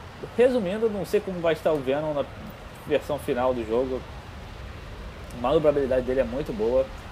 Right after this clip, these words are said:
Vocês viram aí que eu consegui puxar até sete G e foi de boa. Né, novecentos, ó, velocidade aqui, ó, consegue no mergulho, é lógico, bater mil quilômetros por hora. Treme tudo, normal. Aqui,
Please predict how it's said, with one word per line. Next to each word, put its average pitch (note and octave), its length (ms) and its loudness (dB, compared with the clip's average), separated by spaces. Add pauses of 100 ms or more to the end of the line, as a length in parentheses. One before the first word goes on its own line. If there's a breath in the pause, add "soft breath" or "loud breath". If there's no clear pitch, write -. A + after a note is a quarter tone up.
(340)
Vocês B2 160 0
viram D#3 160 2
aí D3 100 -2
que D3+ 120 -10
eu D#3 40 -6
consegui D3+ 240 -4
puxar D3+ 300 0
até D#3 180 0
sete D#3 320 -4
G D3 160 -2
e - 20 -2
foi D#3 160 -4
de D#3 140 -4
boa. F#3+ 460 0 (1200)
Né, D3+ 160 0
novecentos, D#3 600 0
ó, B2+ 120 4
velocidade D3+ 480 0
aqui, D#3 180 -2
ó, B2+ 100 4 (140)
consegue E3 300 0
no D3+ 100 -2
mergulho, C3+ 400 0
é A#2+ 60 6
lógico, A2+ 520 0
bater A2+ 320 -2
mil A2+ 160 -6
quilômetros - 400 -10
por F#3 160 0
hora. D3+ 240 6 (2500)
Treme B2 320 4 (100)
tudo, D#3 300 0 (160)
normal. A#2+ 480 0 (2000)
Aqui, C3 360 -2